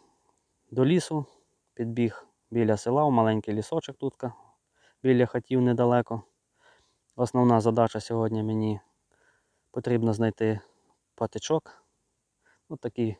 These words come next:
патик для, щоб зробити колик корові. Загубила на паші.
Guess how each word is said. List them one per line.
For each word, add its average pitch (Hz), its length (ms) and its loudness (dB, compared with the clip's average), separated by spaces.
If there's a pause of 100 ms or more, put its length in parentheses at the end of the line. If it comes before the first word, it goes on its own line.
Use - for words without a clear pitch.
(120)
патик 113 340 -4
для, 113 340 0 (640)
щоб - 240 -14
зробити 117 400 0
колик 113 360 2
корові. 113 400 0 (280)
Загубила 113 640 2 (580)
на 110 120 -6
паші. 120 440 0